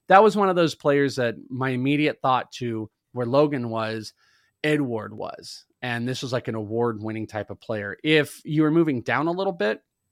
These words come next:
one player that I think really had n-, much of nothing, uh, out here that I thought played pretty well offensively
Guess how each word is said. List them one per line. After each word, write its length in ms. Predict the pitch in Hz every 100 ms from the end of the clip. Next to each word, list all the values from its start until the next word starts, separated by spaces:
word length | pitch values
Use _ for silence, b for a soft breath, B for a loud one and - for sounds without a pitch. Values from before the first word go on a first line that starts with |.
| _ _ _ _
one 300 | 147 170 247
player 240 | 233 208
that 100 | 190
I 80 | 165
think 320 | 160 156 120
really 300 | 110 127 143
had 340 | 113 110 107 98 -
n-, 220 | 107 104 -
much 260 | 107 113
of 100 | 110
nothing, 600 | 101 101 104 123 127 135 -
uh, 200 | 123 -
out 200 | 131 131
here 280 | 135 139 147 b b b
that 80 | 139
I 100 | 127
thought 260 | 135 139 -
played 240 | 143 117
pretty 220 | - 139
well 240 | 120 120 135
offensively 800 | 113 - 120 120 165 160 185